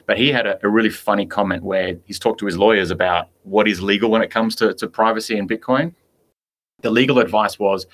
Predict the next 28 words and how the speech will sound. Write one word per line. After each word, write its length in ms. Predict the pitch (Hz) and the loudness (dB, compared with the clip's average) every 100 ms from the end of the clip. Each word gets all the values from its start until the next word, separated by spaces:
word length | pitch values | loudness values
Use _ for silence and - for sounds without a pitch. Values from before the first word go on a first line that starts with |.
| - - _ _ - | -20 -20 _ _ -2
don't 260 | 117 123 - | 2 2 0
call 180 | 143 | -2
it 60 | 95 | -2
CoinJoins 540 | - 104 95 95 90 | -2 0 2 0 0
anymore, 460 | 92 92 90 95 131 _ _ - | -4 -4 -4 -4 -6 _ _ -8
and 140 | 98 | -4
don't 200 | 98 104 - | 0 -2 0
call 220 | 98 98 | 0 0
it 80 | - | -2
for 120 | 95 | -8
privacy. 600 | - 95 92 - 90 - - _ | -2 -2 -2 -6 -10 -12 -20 _
What 140 | - - | -4 -2
you're 100 | 104 | 4
doing 340 | 202 160 107 | 6 6 4
is 140 | 98 98 | 0 -2
you're 80 | |
doing 320 | 101 101 98 85 | 0 0 -2 -6
collaborative 680 | - 110 120 127 127 123 | -4 0 0 0 -2 -4
transactions 800 | 127 113 104 95 92 - 101 110 - | -2 -2 0 -2 -4 -6 -6 -8 -10
to 140 | - | -8
reduce 400 | 98 95 117 123 | -6 -2 -2 -2
fees 520 | - 113 98 101 117 - - - _ | -2 -2 -2 -4 -8 -10 -20 -20 _
for 160 | - 104 | -2 0
your 80 | 98 | 0
business 480 | 117 110 107 104 - | 0 0 0 -2 -2
and 180 | 101 | -4
personal 360 | - 101 - 98 | -2 -2 -2 -4
benefit. 420 | 98 92 - 87 | -2 -4 -6 -12